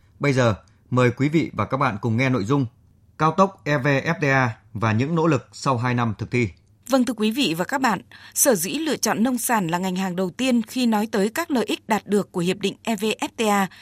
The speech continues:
Speaker 2: là bởi đã có rất nhiều nỗ lực trong quá trình đàm phán hiệp định này. Như chia sẻ của ông Lương Hoàng Thái, Vụ trưởng Vụ Chính sách Thương mại Đa biên Bộ Công Thương trong chương trình hôm qua về những mong muốn, kỳ vọng vào sự thay đổi, cơ cấu lại ngành nông nghiệp Việt Nam theo hướng bền vững,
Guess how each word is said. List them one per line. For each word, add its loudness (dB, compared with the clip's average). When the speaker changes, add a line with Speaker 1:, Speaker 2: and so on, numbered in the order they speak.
Speaker 2:
là 2
bởi 2
đã 2
có -4
rất -6
nhiều 4
nỗ 2
lực -2
trong -4
quá -4
trình -2
đàm -2
phán -4
hiệp -4
định -6
này. -2
Như 4
chia 0
sẻ -2
của -2
ông 2
Lương 0
Hoàng -2
Thái, -2
Vụ -4
trưởng -2
Vụ -6
Chính -4
sách -6
Thương -2
mại 0
Đa -4
biên -2
Bộ -2
Công -6
Thương 0
trong -2
chương -4
trình -4
hôm -2
qua 2
về 4
những 2
mong 0
muốn, 2
kỳ 0
vọng 0
vào -2
sự -4
thay 0
đổi, 2
cơ 2
cấu 0
lại 0
ngành -2
nông 0
nghiệp 0
Việt -4
Nam 2
theo 0
hướng 0
bền 2
vững, 0